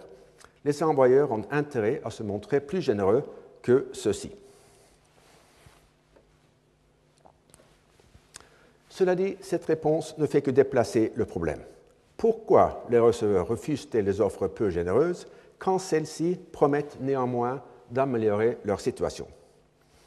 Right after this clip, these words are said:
Puisque cette forme de désintéressement ne profite à personne, il doit s'agir de désintéressement par négligence.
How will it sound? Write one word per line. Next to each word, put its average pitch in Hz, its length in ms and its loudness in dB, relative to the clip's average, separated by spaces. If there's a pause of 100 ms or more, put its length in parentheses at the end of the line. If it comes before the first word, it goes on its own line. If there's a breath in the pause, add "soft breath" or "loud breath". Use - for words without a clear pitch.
(500 soft breath)
Puisque 196 280 2
cette 208 240 2
forme 147 260 4
de 123 60 0
désintéressement 104 1120 -4
ne 147 100 2
profite - 400 -2
à 92 60 -6
personne, 175 500 0 (680 loud breath)
il 151 120 -2
doit 165 180 6
s'agir 143 460 0
de 110 100 2
désintéressement 123 920 -2
par 101 360 -2
négligence. 92 840 -4